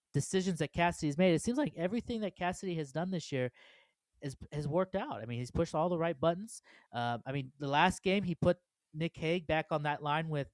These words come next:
Kolesar and, and Will Carey, which they have played, they had played very well together in the regular season when they were all playing together, and they get back together there in the playoff and that ga-, in that clinching game in Dallas, <laughs> and they were a big part of that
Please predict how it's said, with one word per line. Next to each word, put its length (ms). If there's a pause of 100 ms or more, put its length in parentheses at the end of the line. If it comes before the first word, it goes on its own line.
(400)
Kolesar 800
and, 300 (180)
and 140
Will 160
Carey, 380
which 300 (320)
they 160
have 140
played, 200 (220)
they 120
had 120
played 220
very 220
well 220
together 520 (300)
in 80
the 80
regular 340
season 360
when 120
they 100
were 120
all 180
playing 340
together, 500 (440)
and 120
they 120
get 180
back 220
together 340
there 200
in 80
the 80
playoff 440 (160)
and 100
that 140 (100)
ga-, 120
in 100
that 160
clinching 380
game 220
in 80
Dallas, 360
<laughs> 140
and 80
they 100
were 140
a 80 (100)
big 200
part 220
of 40
that 200